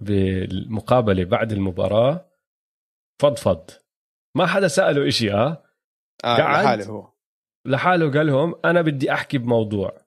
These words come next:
Speaker 1: وهو كان متضايق إنه لما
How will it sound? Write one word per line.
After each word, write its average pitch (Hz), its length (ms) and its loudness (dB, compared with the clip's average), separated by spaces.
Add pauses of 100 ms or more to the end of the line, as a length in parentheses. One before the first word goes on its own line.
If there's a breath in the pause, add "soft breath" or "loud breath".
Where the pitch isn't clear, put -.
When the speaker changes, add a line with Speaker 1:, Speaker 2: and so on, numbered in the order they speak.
(360)
Speaker 1:
وهو 147 240 0
كان 214 220 2
متضايق 190 680 2 (880)
إنه 131 600 2
لما 123 680 0